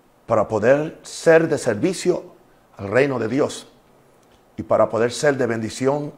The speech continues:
a todos ustedes que fielmente cada noche se conectan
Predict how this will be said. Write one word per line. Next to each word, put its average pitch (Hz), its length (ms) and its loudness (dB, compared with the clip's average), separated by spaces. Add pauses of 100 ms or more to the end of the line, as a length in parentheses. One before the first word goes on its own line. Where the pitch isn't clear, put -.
a 98 80 -12
todos 160 380 0
ustedes - 560 -4 (680)
que 90 100 -10
fielmente 127 600 -2
cada 113 240 0
noche 117 340 -8 (760)
se - 200 -8
conectan 98 560 -6